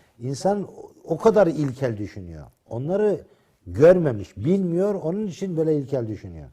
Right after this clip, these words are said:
Dolayısıyla, e, cennet o kadar güzel olduğu halde Cenab-ı Hakk'ın o cemalinin güzelliği yanında cennetin o güzelliği, e, gözlere görünmez oluyor.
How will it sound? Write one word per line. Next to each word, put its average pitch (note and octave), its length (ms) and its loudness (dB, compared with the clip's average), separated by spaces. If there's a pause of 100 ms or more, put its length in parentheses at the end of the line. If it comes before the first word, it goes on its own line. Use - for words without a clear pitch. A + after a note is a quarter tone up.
(580)
Dolayısıyla, D#3+ 800 -2 (600)
e, G#2+ 400 0
cennet C3+ 360 2
o G3 80 0
kadar F#3+ 260 4
güzel D3 320 0
olduğu C3 360 2
halde G#2 420 -8 (720)
Cenab-ı D3+ 400 -2
Hakk'ın D3+ 340 0
o B2 160 -8
cemalinin A#2 960 -2
güzelliği G#2+ 680 -10 (560)
yanında B2 600 -4
cennetin C3+ 460 -8
o B2 180 -8
güzelliği, C#3+ 760 -4 (640)
e, F#2+ 300 -10 (200)
gözlere A2 420 2
görünmez A#2+ 500 2
oluyor. D2 280 -18